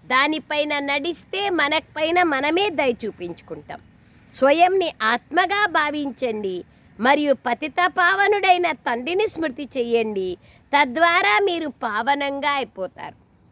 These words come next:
మీరు పావనంగా ఎలా అవుతారో బాబా సలహా ఇస్తున్నారు. పతితులను పావనంగా తయారు చేసేవారు బాబానే.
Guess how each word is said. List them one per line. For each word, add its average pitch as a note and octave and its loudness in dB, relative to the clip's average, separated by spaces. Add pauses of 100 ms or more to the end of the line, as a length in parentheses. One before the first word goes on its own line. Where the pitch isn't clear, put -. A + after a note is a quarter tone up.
(1200)
మీరు F4 4
పావనంగా F#4+ 2
ఎలా D#4+ 2
అవుతారో F#4 0
బాబా C#4 0
సలహా A#3+ -2
ఇస్తున్నారు. E3+ -8 (800)
పతితులను G#4 2
పావనంగా F4 0
తయారు D4+ -2
చేసేవారు A#3+ -2
బాబానే. F#3 -4